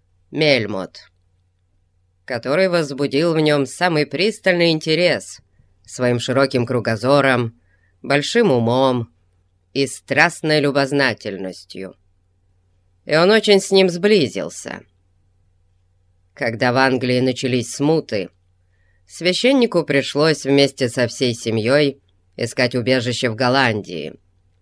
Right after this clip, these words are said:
Там он снова встретил Мельмота, который предложил ему поехать вместе с ним в Польшу.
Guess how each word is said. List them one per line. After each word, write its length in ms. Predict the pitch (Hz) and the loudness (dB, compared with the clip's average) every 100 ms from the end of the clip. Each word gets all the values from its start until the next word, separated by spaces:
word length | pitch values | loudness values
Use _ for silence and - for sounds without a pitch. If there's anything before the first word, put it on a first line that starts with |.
| _ _ _ _ _ | _ _ _ _ _
Там 200 | 139 139 | 0 2
он 100 | 202 | 2
снова 480 | 226 233 180 139 156 | 2 4 6 6 2
встретил 800 | 160 - 131 117 117 117 113 113 - | 0 -2 0 0 -2 -4 -4 -8 -10
Мельмота, 840 | 107 156 127 107 92 - 71 - _ _ _ _ _ _ _ _ _ _ _ _ - | -2 0 2 0 -6 -10 -14 -16 _ _ _ _ _ _ _ _ _ _ _ _ -10
который 360 | 135 175 180 | -4 0 0
предложил 560 | 175 180 175 175 196 220 | 2 0 2 0 2 2
ему 200 | 185 180 | 2 2
поехать 480 | 160 156 165 160 139 | 2 2 2 -2 -2
вместе 420 | 143 135 - 117 | 0 0 -2 -10
с 120 | - | -6
ним 360 | 135 165 160 147 _ _ _ _ _ | -2 -2 -2 -6 _ _ _ _ _
в 160 | - | -12
Польшу. 640 | - 196 120 - - 98 | 2 4 4 0 -10 -10